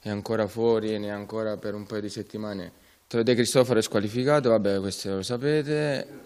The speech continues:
E... Tribuzzi ci vorrà ancora, credo, dodici, quindici giorni.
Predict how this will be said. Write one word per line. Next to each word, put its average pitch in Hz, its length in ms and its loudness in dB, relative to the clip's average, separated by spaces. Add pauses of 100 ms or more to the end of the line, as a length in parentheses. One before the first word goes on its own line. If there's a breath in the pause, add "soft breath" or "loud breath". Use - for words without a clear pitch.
(280)
E... 110 1700 0
Tribuzzi 123 560 -2
ci 120 160 -2
vorrà 113 300 0
ancora, 110 420 0
credo, 117 600 4
dodici, 123 520 2
quindici 113 440 -2
giorni. 143 440 0